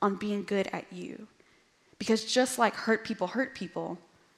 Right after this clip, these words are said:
not peaceful people wreak havoc, right? So my challenge to you today is to really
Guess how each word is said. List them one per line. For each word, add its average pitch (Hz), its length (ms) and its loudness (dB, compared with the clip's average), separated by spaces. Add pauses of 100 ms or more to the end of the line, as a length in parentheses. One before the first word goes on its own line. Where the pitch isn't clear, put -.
(420)
not 202 320 -6
peaceful 226 320 -6
people 190 500 -6 (380)
wreak 226 220 -6
havoc, - 480 -4 (420)
right? 170 340 -2 (760)
So 208 440 4
my 202 180 6
challenge 285 420 4
to - 100 -6
you 214 60 -4
today 185 560 0 (100)
is 202 220 -4
to 220 80 -8 (180)
really 220 600 0